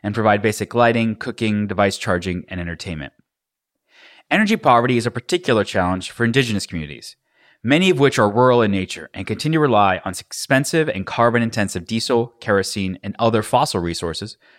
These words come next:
for the limited electricity access they do enjoy. So in this episode, we take a deep dive into this issue with Suzanne Singer, the founder and executive director of Native Renewables,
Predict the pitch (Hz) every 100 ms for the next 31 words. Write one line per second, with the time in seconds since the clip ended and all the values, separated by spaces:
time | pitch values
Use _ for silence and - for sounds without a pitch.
0 | _ - 127 143 165 175 143 117 113 123
1 | - 120 92 90 98 - 95 92 98 85
2 | 76 69 - _ _ _ _ _ _ -
3 | 160 165 208 156 113 - 104 98 123 160
4 | 147 117 123 131 127 120 127 117 92 92
5 | 98 - 107 151 - 92 90 85 - 78
6 | 71 _ _ _ - - 101 98 92 90
7 | 95 95 87 - - 92 85 87 87 92
8 | 87 85 101 120 87 87